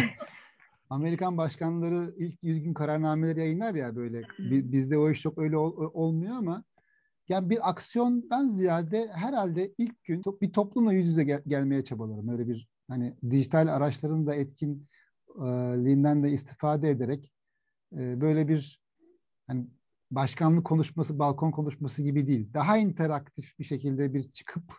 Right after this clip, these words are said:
Speaker 1: seçim kampanyalarında söylediklerinin dışında daha pratik, daha somut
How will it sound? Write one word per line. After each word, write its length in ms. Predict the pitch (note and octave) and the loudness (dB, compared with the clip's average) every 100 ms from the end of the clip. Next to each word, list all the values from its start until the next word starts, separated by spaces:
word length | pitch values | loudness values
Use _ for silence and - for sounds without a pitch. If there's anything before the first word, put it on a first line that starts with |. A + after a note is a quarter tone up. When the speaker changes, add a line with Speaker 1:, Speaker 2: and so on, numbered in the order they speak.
| _ - | _ -4
Speaker 1:
seçim 320 | C#3 A#3+ - | 0 2 2
kampanyalarında 800 | A3+ F3 E3 D#3+ D#3+ D3+ D3+ D3+ | 4 2 2 0 2 0 -2 -4
söylediklerinin 600 | D#3 D3 D3 D3+ D3+ C#3 | -4 -6 -4 -4 -4 -4
dışında 560 | C#3 - C#3+ C#3 C#3 | -6 -6 -4 -2 -2
daha 220 | C3+ E3 F3 | -2 -2 0
pratik, 380 | D#3 D3+ - | -2 -2 -6
daha 160 | D3+ E3 | -4 -4
somut 400 | E3 D3 D3+ D#3+ | -4 -6 -6 -8